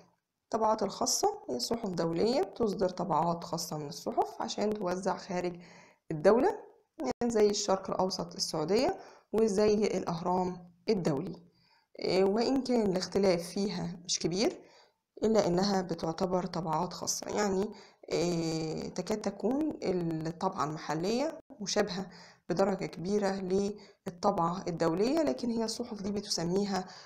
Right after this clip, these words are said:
طبعات خاصة، بتسمي الطبعات اللي هي بتصدرها في الخارج طبعات خاصة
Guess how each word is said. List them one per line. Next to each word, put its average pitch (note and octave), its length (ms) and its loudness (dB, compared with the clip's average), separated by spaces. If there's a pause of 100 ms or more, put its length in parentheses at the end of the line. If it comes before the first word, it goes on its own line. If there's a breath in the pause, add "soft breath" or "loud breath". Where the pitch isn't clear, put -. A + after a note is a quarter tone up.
(140 loud breath)
طبعات F3+ 580 6
خاصة، - 320 0
بتسمي E3+ 500 0
الطبعات E3 440 -2
اللي D#3+ 180 -4
هي E3+ 320 0
بتصدرها E3+ 540 -2
في D3+ 120 -8
الخارج A#3+ 340 0
طبعات F3+ 440 2
خاصة F#3 400 -2